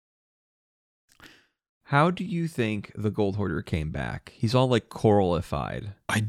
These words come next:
Speaker 2: don't think that we destroyed him one hundred percent. Um, I really don't know. And I, and I think that's the thing.
Speaker 1: We sold his skull, but his skull looks the same here in the Tall
Speaker 2: It
Speaker 1: Tale.
Speaker 2: does.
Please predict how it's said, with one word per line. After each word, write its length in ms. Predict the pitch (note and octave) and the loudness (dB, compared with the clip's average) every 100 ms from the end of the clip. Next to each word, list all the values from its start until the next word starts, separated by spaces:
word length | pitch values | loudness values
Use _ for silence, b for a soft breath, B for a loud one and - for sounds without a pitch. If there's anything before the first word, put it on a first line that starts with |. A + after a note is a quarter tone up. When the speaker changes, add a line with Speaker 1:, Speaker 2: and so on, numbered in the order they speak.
| - _ | -6 _
Speaker 2:
don't 300 | G#2+ A#2 - | 4 4 2
think 480 | - - A#2+ B2 - | -2 2 4 4 2
that 600 | F#2+ F#2+ F#2 F2+ - - _ _ _ | 4 4 4 2 -4 -14 _ _ _
we 260 | F#2 F#2+ F#2+ | 2 4 4
destroyed 580 | F2+ - - G2 F2 E2 | 2 -2 0 2 2 2
him 260 | F2+ F2 | 2 4
one 160 | E2+ D#2 | 2 2
hundred 240 | E2+ E2 | 2 2
percent. 640 | - D#2+ - D#2 - - - _ _ - | 0 -2 -2 -2 -2 -6 -16 _ _ 0
Um, 600 | F#2+ F2 E2+ D#2+ E2+ - _ _ _ - | 2 4 2 2 -2 -6 _ _ _ -2
I 100 | F#2 | 0
really 420 | F2+ G2+ G#2+ G#2+ | 4 4 4 4
don't 240 | F#2+ F2 | 2 2
know. 260 | E2+ D#2+ D2 | 2 2 2
And 160 | G2 G2+ | 2 4
I, 180 | F#2+ - | 2 2
and 160 | F#2 F2+ | 2 2
I 60 | |
think 240 | F#2 G#2+ G2+ | 2 2 2
that's 180 | G2+ A2 | 0 0
the 80 | |
thing. 300 | F#2 F#2+ F2+ - | 2 2 2 2
Speaker 1:
We 120 | B2 | 2
sold 420 | - - D3 F#3+ | 2 4 4 4
his 160 | G3+ G3+ | 4 2
skull, 640 | - - B2+ A#2 E2 D#2+ | 0 -2 2 4 4 2
but 140 | A2+ G#2 | 2 2
his 160 | G2+ | 2
skull 340 | - A2+ A#2+ G#2+ | 2 2 4 2
looks 200 | - - | -2 -4
the 120 | F#2 | -4
same 320 | - G2 F2+ | 0 0 2
here 180 | G2 E2 | 0 0
in 80 | D2+ | -2
the 80 | D2+ | -4
Tall 180 | G2 G#2+ | -2 -2
Speaker 2:
It 80 | |
Speaker 1:
Tale. 120 | - C3 | -2 -2
Speaker 2:
does. 460 | B2+ A2+ - - | 0 0 -4 -8